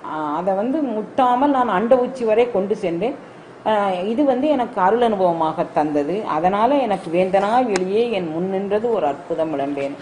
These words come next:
இந்த அருள் அனுபவம் எனக்கு கை, கை நிறைய கிடைச்சது. அவன் வேந்தனாக நின்று எனக்கு காட்டினான். நான் இதை விட்டு எங்க நழுவி வந்துருவேனோன்னு சொல்லி தன்னுடைய அதிகார பலத்தை காட்டி என்னில் அதில் நிலை நிற்க வைத்தான் அப்படிங்கிறாரு. அப்ப இந்த பாட்டுல நீங்க தெரிஞ்சுக்க வேண்டியது,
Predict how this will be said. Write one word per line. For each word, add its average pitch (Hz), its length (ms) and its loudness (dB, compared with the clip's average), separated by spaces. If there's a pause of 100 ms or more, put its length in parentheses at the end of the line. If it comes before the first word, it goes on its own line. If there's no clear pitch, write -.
(360)
இந்த 247 180 4
அருள் 254 220 6
அனுபவம் 262 500 4
எனக்கு 208 400 -4
கை, 180 420 -2
கை 190 160 0
நிறைய 220 460 2
கிடைச்சது. 170 480 -4 (400)
அவன் 202 300 0
வேந்தனாக 247 580 4
நின்று 208 280 -2
எனக்கு 190 380 -4
காட்டினான். 170 420 -2
நான் 190 220 -2
இதை 208 140 0
விட்டு 240 260 -4
எங்க 254 260 2
நழுவி 262 400 2
வந்துருவேனோன்னு 175 560 0
சொல்லி 170 280 -6 (400)
தன்னுடைய 233 320 4
அதிகார 269 420 4
பலத்தை 208 460 0
காட்டி 240 380 0
என்னில் 202 220 -2
அதில் 160 260 0
நிலை 202 260 0
நிற்க 208 380 -2
வைத்தான் 147 460 -2
அப்படிங்கிறாரு. 143 420 -2
அப்ப 175 240 -2
இந்த 175 320 -4
பாட்டுல 233 300 0
நீங்க 196 180 -4
தெரிஞ்சுக்க 185 500 -4
வேண்டியது, 143 420 -4